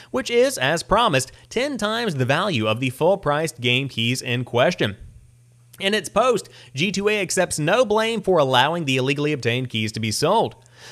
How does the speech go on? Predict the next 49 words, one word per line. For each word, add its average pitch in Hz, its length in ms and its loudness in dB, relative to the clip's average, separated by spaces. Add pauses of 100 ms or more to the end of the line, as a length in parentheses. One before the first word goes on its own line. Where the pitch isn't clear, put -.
Quote, 254 260 10
"When 226 140 0
we 226 80 2
launched 220 440 0
this 180 200 0
offer, 156 320 4
we 143 160 0
wanted 151 320 0
to 120 80 -2
send 120 240 0
a 131 80 2
clear 175 260 0
message 151 440 -2
to 220 120 -4
the 202 120 -4
gaming 160 420 -2
community 131 500 -2
that 117 180 2
fraud 165 340 4
hurts 151 240 -2
all 123 200 2
parties," 131 500 2 (220)
G 175 160 -8
two 151 180 0
A 151 140 4
said 131 260 2
in 143 80 -4
the 127 60 0
blog 110 300 2
post. 180 340 2 (480)
"As 208 240 2
we 202 100 -4
spell 277 300 -2
out 285 160 2
in 202 160 -4
this 208 160 0
blog, 139 500 2
fraud 151 320 4
directly 151 360 2
hurts 143 240 0
individuals 135 480 0
who 147 100 -2
buy 120 300 4
illegitimate 123 520 0
keys, 117 440 -2
it 156 140 0
hurts 214 280 0
gaming 170 400 -2
developers, 131 580 0